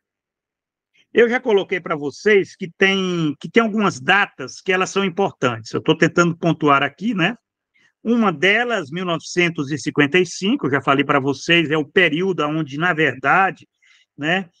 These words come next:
é, o que é que aconteceu em mil novecentos e cinquenta e cinco?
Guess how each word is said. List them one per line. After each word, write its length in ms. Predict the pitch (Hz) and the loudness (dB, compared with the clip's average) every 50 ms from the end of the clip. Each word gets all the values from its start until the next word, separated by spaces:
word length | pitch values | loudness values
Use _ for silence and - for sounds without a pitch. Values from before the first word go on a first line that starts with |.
| _ _ _ _ | _ _ _ _
é, 240 | - 156 165 170 196 | -6 -4 0 4 4
o 80 | 180 | 4
que 180 | 165 170 - 240 | 4 4 0 0
é 60 | 262 | 0
que 100 | 247 240 | 0 -2
aconteceu 600 | 220 - 208 202 165 - 175 165 - - 190 185 180 | -2 -2 -4 -4 -2 -2 -2 -2 0 0 2 2 2
em 60 | 175 | 0
mil 100 | 180 175 | -2 -2
novecentos 340 | 165 156 - - 160 147 - | -2 -2 -2 -4 -6 -6 -4
e 20 | |
cinquenta 260 | - 156 143 - 143 | -4 -4 -2 -2 -2
e 60 | 131 | -2
cinco? 320 | - - - 127 117 110 | -4 -4 -6 -8 -8 -8